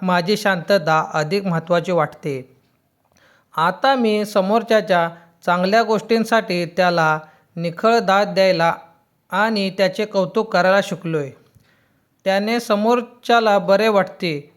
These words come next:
तो सुखावून जातो. आता माझ्या अंगावरच्या कपड्यांची घडी चुरगळलेली असेल किंवा शर्टावर एखादा डाग पडलेला असेल तर त्याचा मला फार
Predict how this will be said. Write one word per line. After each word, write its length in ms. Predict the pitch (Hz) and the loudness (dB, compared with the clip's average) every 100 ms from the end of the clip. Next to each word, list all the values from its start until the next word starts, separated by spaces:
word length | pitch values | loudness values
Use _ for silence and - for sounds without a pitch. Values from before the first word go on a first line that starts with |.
| _ | _
तो 100 | 214 | -4
सुखावून 500 | 208 180 180 185 190 | -4 -2 0 0 0
जातो. 440 | 165 156 156 139 127 _ _ _ _ _ _ _ _ | -2 -4 -6 -8 -10 _ _ _ _ _ _ _ _
आता 380 | - 160 165 240 | -6 -4 0 2
माझ्या 480 | 247 240 208 190 185 - | 2 0 2 2 0 0
अंगावरच्या 680 | 180 190 214 233 233 - 226 | -2 2 2 4 2 2 0
कपड्यांची 720 | - 185 208 220 220 - 185 | 0 0 0 0 -2 -2 -4
घडी 320 | 165 175 202 | -4 -2 -2
चुरगळलेली 680 | 208 202 185 214 214 220 226 226 | -2 -4 0 2 2 2 0 0
असेल 420 | 220 175 160 160 - _ _ - | -2 -2 -4 -4 -10 _ _ -8
किंवा 280 | 190 190 202 | -2 0 0
शर्टावर 500 | 202 175 170 226 226 | 0 0 0 2 2
एखादा 440 | 220 214 214 226 | 0 0 2 2
डाग 260 | 208 175 202 | 2 0 -2
पडलेला 420 | 202 214 214 214 | -2 0 2 2
असेल 800 | 208 208 180 170 170 - _ - | 2 0 -2 -2 -4 -14 _ -2
तर 180 | 196 196 - _ _ - | 0 0 -8 _ _ -2
त्याचा 340 | 190 185 240 | -2 2 2
मला 320 | 226 208 202 | 2 2 2
फार 280 | 208 196 185 | 2 2 2